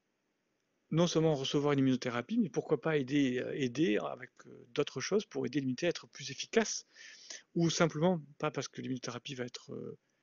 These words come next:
plus efficace, parce, pas parce qu'on agit sur l'immunothérapie, et parce que nous-mêmes, notre immunité, notre comportement va être meilleur, l'alimentation qu'on lui apporte. Et donc, euh,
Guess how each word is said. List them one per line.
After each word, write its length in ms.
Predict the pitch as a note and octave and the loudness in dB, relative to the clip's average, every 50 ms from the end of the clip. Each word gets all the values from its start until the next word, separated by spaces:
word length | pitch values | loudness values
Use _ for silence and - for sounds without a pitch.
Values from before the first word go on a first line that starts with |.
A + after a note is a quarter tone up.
| _ _ _ _ _ _ _ _ | _ _ _ _ _ _ _ _
plus 180 | - - - B2+ | -14 -10 -10 -10
efficace, 440 | A#2+ - B2+ - - D#3 D3 - - | -8 -10 -8 -4 -2 -2 -2 -4 -6
parce, 220 | - B2+ - - | -10 -10 -12 -12
pas 240 | - - - E3+ D#3 | -14 -4 -2 0 0
parce 100 | D3+ C3 | 0 -2
qu'on 180 | - D3 C3+ | -2 -2 0
agit 200 | C3 C3+ B2+ D3+ | 0 0 0 -2
sur 160 | C#3+ - - B2+ | -4 -6 -6 -6
l'immunothérapie, 1040 | B2 B2 C3 C3+ B2+ C3+ D#3 C#3+ C#3 C#3 C3+ - - A#2 A#2+ B2 - A3 G#3+ - - - - - - - - | -6 -6 -6 -8 -8 -6 -4 -4 -2 -4 -4 -4 -6 -6 -6 -4 -4 -4 -4 -4 -6 -12 -16 -16 -14 -12 -8
et 40 | - | -4
parce 140 | - B2+ | -4 -4
que 140 | - - - | -4 -4 -4
nous-mêmes, 600 | C3+ C3+ D#3+ F#3+ A#3 G#3 E3+ D3 C3 B2 A2+ B2 B2+ | -2 0 2 4 4 6 8 8 8 8 6 2 0
notre 360 | C3+ D3+ F3 G#3 F#3+ - - D3+ | 2 4 6 6 6 6 2 -2
immunité, 500 | C3 C3 C3 B2+ A#2+ - - C3+ B2 - - - - - _ _ | 0 2 2 0 0 -2 -4 -6 -6 -6 -10 -20 -20 -20 _ _
notre 220 | - B2+ A#2+ - C3 | -4 -4 -4 -4 -2
comportement 760 | - - G3+ F#3+ - E3 - - - C3 B2 C3+ E3+ F#3 - _ - - _ _ - | 2 4 4 4 4 2 0 0 -4 -4 -2 -2 -4 -4 -8 _ -20 -20 _ _ -12
va 240 | A#2+ A#2 D3 D#3 | -2 2 4 6
être 240 | D#3 D3+ - - C#3 | 6 4 4 2 0
meilleur, 420 | B2+ B2 A#2+ A#2+ C#3+ E3 E3 - - _ _ - - - - - - _ _ - F3 | 0 0 2 4 4 2 2 0 -6 _ _ -14 -14 -14 -14 -16 -20 _ _ -14 -12
l'alimentation 840 | F3+ E3 C3+ C3+ D3+ D3+ D3 D3+ D3 C#3 C#3 C3 A#2+ - - D3 | -10 -4 0 2 2 2 4 2 2 2 0 -2 -2 -2 -2 -4
qu'on 140 | C#3 - C#3 | -4 -4 -4
lui 100 | B2 A#2+ | -4 -4
apporte. 400 | C3 - - - - - - - _ _ _ _ - - _ _ _ _ - | -4 -6 -10 -18 -18 -20 -20 -20 _ _ _ _ -20 -20 _ _ _ _ -8
Et 80 | A#2+ | -2
donc, 280 | A#2+ B2+ C#3 C3 - - | 0 0 0 0 -2 -2
euh, 260 | B2 B2 A#2 - - | -2 -2 -2 -2 -4